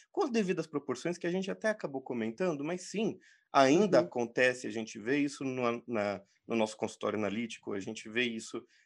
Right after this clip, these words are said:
Speaker 1: no dia a dia, igual a Mariana, igual a doutora Leliane
Speaker 2: <laughs>
Speaker 1: falou a respeito do filho dela. Então,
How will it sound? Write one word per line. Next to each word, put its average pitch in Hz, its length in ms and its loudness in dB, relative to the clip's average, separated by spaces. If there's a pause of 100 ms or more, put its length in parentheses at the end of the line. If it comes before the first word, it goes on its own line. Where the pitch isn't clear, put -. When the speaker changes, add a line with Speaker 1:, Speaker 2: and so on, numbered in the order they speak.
Speaker 1:
no 139 100 4
dia 113 200 6
a 101 40 6
dia, 175 280 2
igual 120 320 6
a 107 60 2
Mariana, 107 580 0
igual 107 380 0 (260)
a 113 100 -2
doutora 254 320 4
Leliane 247 400 4
Speaker 2:
<laughs> - 0 -
Speaker 1:
falou 110 340 0
a - 20 -2
respeito 104 380 -10
do 98 80 -12
filho 101 240 -10
dela. 104 360 0
Então, 139 300 0